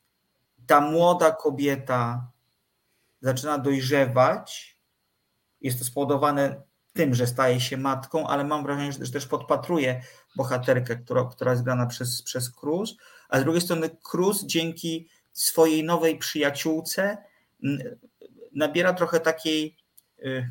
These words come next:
nie chcę powiedzieć frywolności, bo to jest za dużo powiedziane, ale w pewnym momencie wrzuca na luz.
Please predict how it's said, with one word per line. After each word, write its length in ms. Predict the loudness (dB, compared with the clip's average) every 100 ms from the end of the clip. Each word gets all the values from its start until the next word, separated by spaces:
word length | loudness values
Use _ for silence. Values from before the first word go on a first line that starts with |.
| -8
nie 100 | -8
chcę 80 | -6
powiedzieć 260 | -6 -4
frywolności, 580 | 2 4 4 4 0 -4
bo 100 | -2
to 100 | 0
jest 120 | 2
za 100 | 2
dużo 240 | 2 -2 -4
powiedziane, 600 | -4 -2 0 2 2 2
ale 280 | 4 2 0 -14 _
w 20 |
pewnym 240 | -2 0 2
momencie 400 | 2 0 -2 -4
wrzuca 260 | -2 -4
na 140 | -2 0
luz. 560 | 0 -2 -4 -6 -10